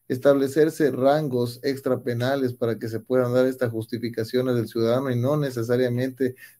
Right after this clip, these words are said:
tenga que llegar al marco penal para poder justificar esos bienes? Es decir, cuando está depositando,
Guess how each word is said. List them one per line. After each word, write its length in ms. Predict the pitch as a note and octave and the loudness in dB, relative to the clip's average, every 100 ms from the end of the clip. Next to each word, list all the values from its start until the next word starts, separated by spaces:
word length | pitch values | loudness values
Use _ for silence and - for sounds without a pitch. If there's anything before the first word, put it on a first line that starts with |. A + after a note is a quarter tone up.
| - | -4
tenga 320 | A#2+ B2+ A#2 | 0 2 2
que 140 | A#2 | 2
llegar 320 | A2+ A2+ B2 A#2+ | 2 4 4 4
al 100 | A#2 | 2
marco 360 | B2 B2 B2+ | -2 -2 -2
penal 380 | C3 A#2+ B2+ C3+ | 0 2 0 0
para 240 | A#2+ A2+ A2+ | 0 0 0
poder 260 | A2 A#2 | -2 -2
justificar 720 | A#2+ A#2 - G#2+ A2+ A2+ A#2 A2+ | -2 -8 -8 -10 -8 0 2 2
esos 260 | A2 G#2 | -2 -2
bienes? 460 | C3+ A3 F#3+ - - | 0 0 -2 -10 -14
Es 60 | A2+ | -8
decir, 260 | A2+ C3 B2 | -4 -2 -2
cuando 220 | A#2+ A2+ | -2 0
está 220 | - D#3+ | 6 8
depositando, 800 | F3+ F3+ E3 D#3+ C3+ B2 C3+ | 8 4 0 0 0 0 0